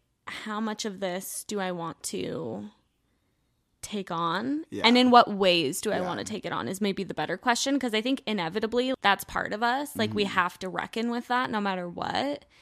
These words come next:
Speaker 1: But it's interesting to think about how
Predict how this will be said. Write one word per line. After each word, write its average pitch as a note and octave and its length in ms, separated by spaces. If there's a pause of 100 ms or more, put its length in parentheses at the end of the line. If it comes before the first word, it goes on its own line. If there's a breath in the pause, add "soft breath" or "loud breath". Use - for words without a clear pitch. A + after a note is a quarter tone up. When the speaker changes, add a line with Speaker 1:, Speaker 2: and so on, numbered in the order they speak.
(300 soft breath)
Speaker 1:
But A3+ 100
it's A3 220
interesting A3 580
to G#3 140
think F#3 180
about F3+ 460
how F3 1000